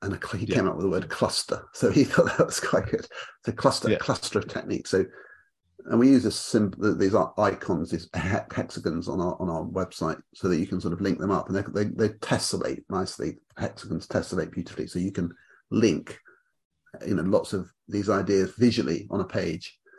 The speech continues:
Speaker 1: so you can connect them visually and play around with them and go, "Okay, that's, those are the techniques I'm working on." But also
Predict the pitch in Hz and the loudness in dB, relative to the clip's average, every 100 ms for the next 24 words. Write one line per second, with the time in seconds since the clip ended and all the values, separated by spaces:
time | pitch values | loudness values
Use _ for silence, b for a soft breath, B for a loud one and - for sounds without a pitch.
0 | b b b - 107 95 104 - 120 - | b b b -4 0 0 0 2 2 2
1 | 92 95 113 98 92 92 - 104 98 101 | -2 2 2 2 0 0 4 6 6 4
2 | 87 87 - 82 - 95 98 - - 85 | 2 -2 -2 -2 -2 -2 -2 -2 -4 0
3 | 110 104 95 90 98 92 92 92 95 92 | 0 0 -4 -4 -6 -4 -6 -4 -2 -2
4 | 90 - 104 113 B B B B _ _ | -4 -6 -8 -16 B B B B _ _
5 | 123 123 113 104 101 | 6 6 8 6 6